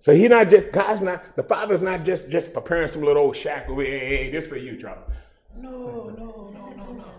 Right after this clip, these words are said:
He said, when you see it, you can be like, "Ooh, <laughs> I hit the lottery, boy. This is, hey." You know, that's the picture that the Lord is trying, he's trying. The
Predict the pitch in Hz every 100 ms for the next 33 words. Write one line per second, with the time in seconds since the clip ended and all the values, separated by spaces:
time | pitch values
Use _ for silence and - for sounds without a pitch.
0 | - - - 143 180 175 220 - 208 190
1 | 196 180 156 - - 294 - 370 359 370
2 | - 403 427 - 440 - 508 554 539 -
3 | 508 - - 311 294 - 294 - - -
4 | - - - - - - - 294 302 339
5 | - 330 330 330 330 330 294 320 294 262
6 | 269 320 302 277 285 - - - - -
7 | - - - 202 - 143 - 131 - -
8 | - 160 165 160 - - 185 160 - -
9 | - - - 113 - 143 190 226 - 135
10 | 139 - 127 156 139 160 156 156 156 -
11 | 135 - - - -